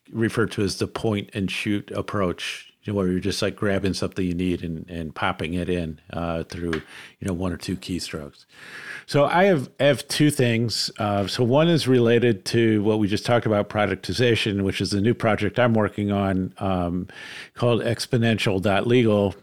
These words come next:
and it's at W W W dot exponential dot legal, where, uh, with, uh, a couple partners, we've put together, uh, our complete approach to developing,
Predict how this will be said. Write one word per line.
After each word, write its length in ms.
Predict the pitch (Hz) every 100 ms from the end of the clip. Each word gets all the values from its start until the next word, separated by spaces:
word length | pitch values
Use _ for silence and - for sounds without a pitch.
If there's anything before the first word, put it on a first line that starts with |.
| - -
and 400 | 104 101 101 95
it's 180 | 90
at 140 | 104 92
W 300 | 92 98 92
W 640 | 95 90 92 87 90 90 _ -
W 440 | 101 90 98 92 87
dot 200 | 90 92
exponential 720 | 95 - 110 107 95 - 98
dot 240 | 95 98
legal, 460 | 117 123 104 98 87 - - - -
where, 420 | 117 110 104 95 - - - _
uh, 360 | 110 107 104 107
with, 480 | 143 143 120 117 127
uh, 340 | 113 107 113 113
a 60 |
couple 280 | - 117 117
partners, 520 | - 123 117 117 110
we've 120 | 110
put 160 | - -
together, 640 | 98 117 110 107 104 107
uh, 300 | 101 98 95
our 260 | - 110 113
complete 640 | - 104 - 123 113 113
approach 760 | 104 98 - 117 104 95 - -
to 360 | - 113 104 95
developing, 960 | 101 110 107 107 - 107 104 95 101